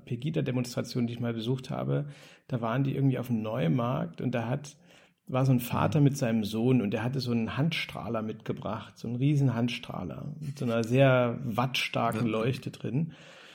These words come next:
Speaker 1: Und
Speaker 2: So ein
Speaker 1: ja, genau.
Speaker 2: Baustrahler
Speaker 1: Und dann
Speaker 2: oder
Speaker 1: hat
Speaker 2: was?
Speaker 1: er, ähm,
Speaker 2: Ah, ja, okay.
Speaker 1: äh, damit so an der, an der Frauenkirche, der Fassade rumgewackelt, so, ne? Und dann
Speaker 2: Oh,
Speaker 1: waren der
Speaker 2: wow.
Speaker 1: Sohn und
Speaker 2: Mhm.
Speaker 1: der Vater total fasziniert, dass sie jetzt gerade bestimmen können,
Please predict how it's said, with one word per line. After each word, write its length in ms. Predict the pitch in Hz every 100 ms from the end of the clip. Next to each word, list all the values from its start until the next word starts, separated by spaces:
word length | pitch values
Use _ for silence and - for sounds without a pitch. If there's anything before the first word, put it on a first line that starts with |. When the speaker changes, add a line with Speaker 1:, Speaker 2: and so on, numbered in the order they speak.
| - - - _
Speaker 1:
Und 460 | - 139 139 - - - _ _ _ _
Speaker 2:
So 140 | -
ein 60 | 113
Speaker 1:
ja, 160 | 151 165
genau. 20 |
Speaker 2:
Baustrahler 340 | 156 135 120
Speaker 1:
Und 120 | 135
dann 60 | 135
Speaker 2:
oder 60 | 123
Speaker 1:
hat 80 | 156
Speaker 2:
was? 100 | 156
Speaker 1:
er, 400 | 151 147 147 -
ähm, 560 | 139 135 127 127 123 123
Speaker 2:
Ah, 80 | 104
ja, 120 | 104
okay. 220 | 101 92 90 - - _ _ _ -
Speaker 1:
äh, 320 | 135 127 127 120
damit 400 | 127 131 143 143
so 140 | 143
an 160 | 123 127
der, 600 | 120 120 117 113 - _ _ _
an 100 | -
der 100 | 117
Frauenkirche, 1120 | - 123 139 160 139 135 131 - 123 117 117 -
der 100 | -
Fassade 500 | 123 127 - 110 131
rumgewackelt, 880 | 123 127 135 127 107 104 104 98 87
so, 240 | - - 76
ne? 300 | 98 165 165 - - - - _ _ -
Und 120 | 147
dann 120 | 139
Speaker 2:
Oh, 40 | 123
Speaker 1:
waren 220 | 120 147
der 120 | 139
Speaker 2:
wow. 60 | 117
Speaker 1:
Sohn 280 | 120 143 185
und 60 | 139
Speaker 2:
Mhm. 40 |
Speaker 1:
der 100 | 127
Vater 420 | - - 160 -
total 380 | 127 117 127 156
fasziniert, 720 | - 147 143 - 127 151 147
dass 180 | 131 -
sie 100 | 160
jetzt 180 | 190 -
gerade 300 | 147 127 127
bestimmen 520 | 123 - 143 135 127
können, 640 | 127 117 120 139 165 -